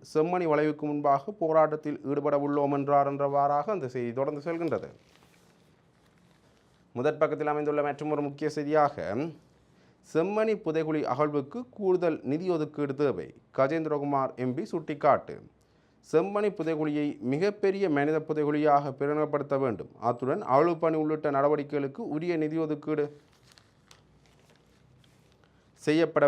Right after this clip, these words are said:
வேண்டும். இவ்வாறு தமிழ் தேசிய மக்கள் முன்னணியின் தலைவரும் ஜாழ் மாவட்ட நாடாளுமன்ற உறுப்பினருமான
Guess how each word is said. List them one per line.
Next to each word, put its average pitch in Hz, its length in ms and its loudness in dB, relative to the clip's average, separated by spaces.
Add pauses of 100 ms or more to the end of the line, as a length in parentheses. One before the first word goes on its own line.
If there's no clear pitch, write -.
வேண்டும். 98 280 0 (160)
இவ்வாறு 143 400 6 (140)
தமிழ் 143 200 2 (120)
தேசிய 185 320 0 (100)
மக்கள் 147 300 0
முன்னணியின் 143 440 0
தலைவரும் 135 460 0
ஜாழ் 135 300 6
மாவட்ட 147 420 2
நாடாளுமன்ற 185 560 2
உறுப்பினருமான 139 560 0